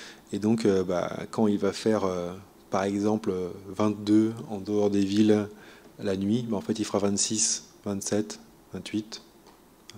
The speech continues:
vingt-neuf dans la ville, selon la ville. Et donc, du coup, euh, vous ima-, vous imaginez bien que la situation de confort, euh,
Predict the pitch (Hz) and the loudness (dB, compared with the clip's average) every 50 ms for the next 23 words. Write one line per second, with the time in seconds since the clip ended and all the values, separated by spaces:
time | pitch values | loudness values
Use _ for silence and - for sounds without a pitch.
0 | - - - 98 110 113 - - - - - - - - - - - - - - | -12 -6 -4 -2 -2 -2 -4 -10 -14 -18 -20 -20 -20 -20 -20 -20 -20 -20 -6 -2
1 | - 101 98 92 92 101 104 117 113 113 - - 107 95 92 92 92 92 104 113 | 0 2 2 2 2 2 2 2 0 -4 -4 -2 -2 -2 -2 -2 0 0 0 0
2 | 120 - - - - - - - - - - - - - 107 101 104 101 98 95 | -2 -4 -12 -18 -20 -20 -20 -20 -20 -20 -20 -12 -6 -4 -2 -2 -2 -2 -4 -4
3 | - - 113 117 117 104 95 92 92 98 101 107 104 104 101 101 - - 104 101 | -4 -2 0 2 2 2 0 -2 -6 -4 -2 0 2 2 0 -2 -4 -6 -4 0
4 | 107 107 104 98 107 104 95 95 107 113 113 113 107 98 95 95 87 - - 107 | 2 2 2 4 2 0 2 4 4 4 4 4 2 2 2 0 -2 0 0 0
5 | 98 - - 110 101 95 - - 104 95 - - 107 98 92 90 85 | 0 0 0 0 -2 -2 -2 -4 -6 -4 0 0 2 2 2 0 -4